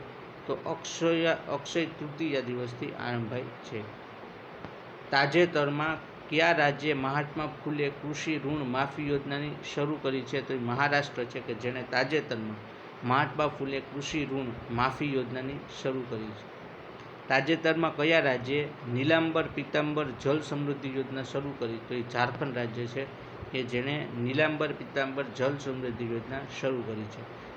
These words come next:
તાજેતરમાં કયા રાજ્યે બાગાયતી પાક અને મત્સ્ય ઉદ્યોગ માટે માતૃ સ્મૃતિ યોજના શરૂ કરી? તો એ પશ્ચિમ બંગાળ છે. કયા રાજ્યે એકવીસ મે બે હજાર વીસથી રાજીવ ગાંધી કિસાન ન્યાય યોજના શરૂ કરી?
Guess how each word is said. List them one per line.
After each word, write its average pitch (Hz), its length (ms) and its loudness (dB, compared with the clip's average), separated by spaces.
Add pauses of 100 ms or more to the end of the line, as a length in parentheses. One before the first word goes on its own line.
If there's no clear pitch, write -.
(160)
તાજેતરમાં 160 720 4
કયા 165 260 8
રાજ્યે 139 360 4
બાગાયતી 139 580 2
પાક 143 320 0
અને 139 140 0
મત્સ્ય 127 380 -2
ઉદ્યોગ 135 380 0 (100)
માટે 123 340 -2
માતૃ 123 480 2
સ્મૃતિ 139 440 -4
યોજના 131 300 -2
શરૂ 123 320 -2
કરી? 123 160 0 (520)
તો 135 60 0
એ 135 100 2 (100)
પશ્ચિમ 139 420 0
બંગાળ 107 280 -2
છે. - 400 -10 (460)
કયા 165 260 6
રાજ્યે 143 400 4
એકવીસ 156 560 -2
મે 143 140 0
બે 131 200 2
હજાર 139 260 0
વીસથી 131 400 -4
રાજીવ 120 420 0
ગાંધી 143 260 0
કિસાન 135 380 0
ન્યાય 123 300 2
યોજના 135 360 0
શરૂ 120 340 -4
કરી? 123 200 -4